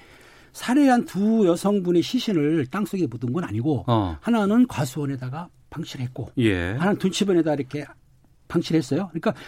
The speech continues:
Speaker 1: 땅에 묻지는 않았단 말입니다. 그리고 결론적으로 그 사-,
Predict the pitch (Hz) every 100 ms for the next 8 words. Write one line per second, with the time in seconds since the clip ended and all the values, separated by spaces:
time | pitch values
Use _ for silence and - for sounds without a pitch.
0 | - 226 269 131 139 277 117 127 208 160
1 | 131 113 127 131 208 196 247 233 214 226
2 | 262 - - - - 233 233 - 240 269
3 | 262 262